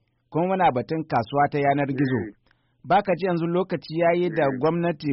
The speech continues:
Speaker 1: ko gwamnatocin Najeriya za su tabbatar cewa koyar da ilimin kwamfuta ya zama dole sai ya, sai ya, in ya, in ya, ya fita sakandare, ya fita da ilimin kwamfuta.
Speaker 2: Eh,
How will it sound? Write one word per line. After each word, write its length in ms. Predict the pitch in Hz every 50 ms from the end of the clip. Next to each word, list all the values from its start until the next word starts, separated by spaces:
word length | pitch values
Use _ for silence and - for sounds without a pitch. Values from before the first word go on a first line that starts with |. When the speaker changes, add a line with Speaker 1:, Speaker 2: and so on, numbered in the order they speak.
| 131
Speaker 1:
ko 160 | 135 147 156 156
gwamnatocin 600 | 151 165 160 165 160 143 - 160 143 - 170 170
Najeriya 380 | 160 139 127 147 151 151 143 131
za 220 | 120 139 143 151
su 140 | 143 - 123
tabbatar 520 | - - 135 127 127 147 143 - 147 143 -
cewa 440 | - - 143 131 127 127 123 131 127 _ _ _ _ _ _ -
koyar 360 | - 156 170 175 175 185 185 160
da 160 | 165 160 147 143 135 -
ilimin 440 | - 139 160 160 156 151 151 156 139
kwamfuta 640 | - 151 131 117 - 135 139 131 147 127 110 87 - _ _ _ _ _ _ _ _ _ _ _ _ _ _ _ _ -
ya 140 | 123 127 127
zama 300 | 110 131 160 160 160 160
dole 320 | 147 151 170 170 170 160 143 _ _ _ _ _ _ _ _ -
sai 220 | 139 147 156 156
ya, 160 | 160 165 160 156 - _ -
sai 180 | - - 160
ya, 100 | 165 165 165
in 160 | - 175 180
ya, 140 | 180 175 170 160 151
in 220 | 175 147 175 165 170
ya, 100 | 170 175 170
ya 180 | 165 165 170 180 180
fita 180 | 185 170 160
sakandare, 720 | 147 147 160 160 - 170 170 170 165 165 165 160 156 147 - _ _ _ _
ya 320 | - 117 123 147 160 175 151
fita 180 | 160 147 147
da 100 | 151 151
ilimin 520 | 147 - - 156 151 147 131 127 127 131 131
kwamfuta. 460 | - 135 113 104 - 113 107 107 98 85 _ _ _ _ _ _ _ _ _ _ -
Speaker 2:
Eh, 440 | - 127 131 131 131 127 120 110 101